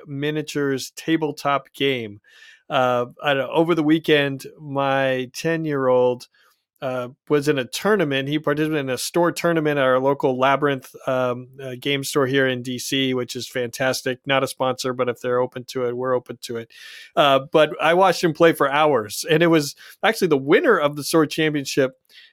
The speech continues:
uh, get, got an invitation to the World Championships in exotic Schaumburg, Illinois. Uh,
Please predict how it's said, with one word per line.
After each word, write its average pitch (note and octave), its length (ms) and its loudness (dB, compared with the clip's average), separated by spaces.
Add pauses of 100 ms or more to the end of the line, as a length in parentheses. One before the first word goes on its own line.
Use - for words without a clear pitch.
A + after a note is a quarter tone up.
(100)
uh, C#3 140 4
get, D3+ 340 -2
got D#3 280 2
an D3+ 260 0
invitation E3+ 760 -4
to D3+ 120 -4
the C#3 160 0
World D3 540 2
Championships B2 1000 -8
in D#3 240 0 (100)
exotic D3+ 600 2
Schaumburg, D#3+ 800 -2
Illinois. C3+ 640 -4 (500)
Uh, B2+ 280 -2